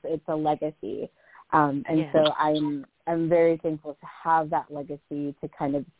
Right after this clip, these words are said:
Speaker 1: to, to continue, um, because we don't really have a lot of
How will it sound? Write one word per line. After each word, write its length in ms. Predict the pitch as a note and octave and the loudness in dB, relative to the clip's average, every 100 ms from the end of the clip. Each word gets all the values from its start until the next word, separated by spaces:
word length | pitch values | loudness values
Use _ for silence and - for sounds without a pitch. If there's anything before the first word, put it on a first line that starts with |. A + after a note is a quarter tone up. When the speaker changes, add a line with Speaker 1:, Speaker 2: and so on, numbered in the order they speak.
| - | -6
Speaker 1:
to, 340 | D#3 C#3 C#3 C3+ - | -2 -2 -2 -6 -6
to 80 | D3 - | -8 2
continue, 760 | D#3 D3+ - D3 C#3 - - - - _ _ - | 2 2 4 2 2 -8 -14 -16 -20 _ _ -6
um, 260 | C#3+ C3 C#4 | -4 -2 0
because 220 | F#3 A#3+ | 2 2
we 120 | A#3 | 2
don't 180 | C4 E4 | 0 0
really 200 | B3+ A3+ G#3+ | -2 -2 -2
have 160 | G#3+ B3 | -6 -6
a 40 | |
lot 240 | A#3 F3+ | -6 -6
of 80 | D3+ | -6